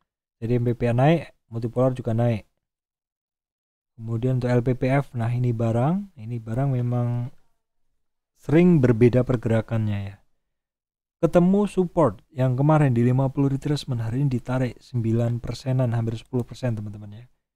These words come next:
L P C K ketemu support di tiga delapan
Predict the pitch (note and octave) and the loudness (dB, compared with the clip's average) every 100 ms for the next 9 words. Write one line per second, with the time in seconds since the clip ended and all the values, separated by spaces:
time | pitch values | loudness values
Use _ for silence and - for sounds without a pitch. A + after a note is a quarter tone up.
0 | _ _ _ _ A2 A#2 A2 A#2 - C#3 | _ _ _ _ -6 -6 -4 -4 0 2
1 | D#3+ E3 E3+ E3 D3+ _ _ _ _ A#2 | 4 4 2 -2 -4 _ _ _ _ -8
2 | A#2 A#2 A#2 A#2 A#2+ A#2 A#2+ A2+ A2 A2+ | -4 -2 -2 -4 -6 -6 -4 -2 -4 -4
3 | A2 G#2+ A2+ | -2 -2 -4